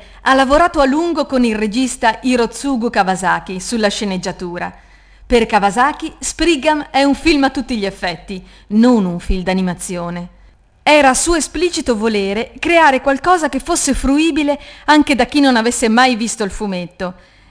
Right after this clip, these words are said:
Esempi di questa tendenza sono il cambio di design dell'arca e un maggior risalto per la personalità di Yu.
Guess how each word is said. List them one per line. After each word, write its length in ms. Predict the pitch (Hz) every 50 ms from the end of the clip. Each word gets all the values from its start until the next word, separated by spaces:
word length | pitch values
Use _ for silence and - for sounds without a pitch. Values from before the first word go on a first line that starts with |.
| _ _ -
Esempi 440 | 196 196 220 262 269 277 - 269
di 120 | 220 196 190
questa 280 | - 233 240 - 233
tendenza 680 | 208 - 208 208 214 247 262 262 277 269 - 254 240 -
sono 400 | - - - - 302 285 269 247
il 140 | 220 220 -
cambio 340 | - 262 254 262 262 247 240
di 140 | 196 214 196
design 500 | 202 202 190 247 220 208 202 202 196 190
dell'arca 680 | 175 180 180 180 190 190 185 185 190 185 - 247 262 262 - - - - -
e 200 | - 302 330 320
un 140 | 302 294 277
maggior 420 | 269 269 277 240 226 285 370 381 392
risalto 680 | 359 311 240 269 262 233 233 240 233 233 - 311 302 -
per 160 | - 285 285 285
la 140 | 285 294
personalità 720 | 294 311 302 - - 302 294 285 277 277 269 277 311 320 330
di 260 | 269 302 285 262 226
Yu. 280 | 202 170 165 165 165